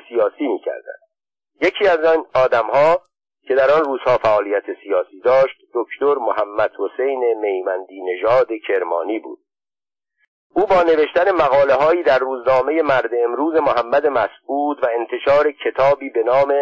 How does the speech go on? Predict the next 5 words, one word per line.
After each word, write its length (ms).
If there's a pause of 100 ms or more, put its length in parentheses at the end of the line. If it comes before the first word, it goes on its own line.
(500)
ایران 520
باید 480 (180)
سوئیس 340 (120)
آسیا 480 (100)
شود 380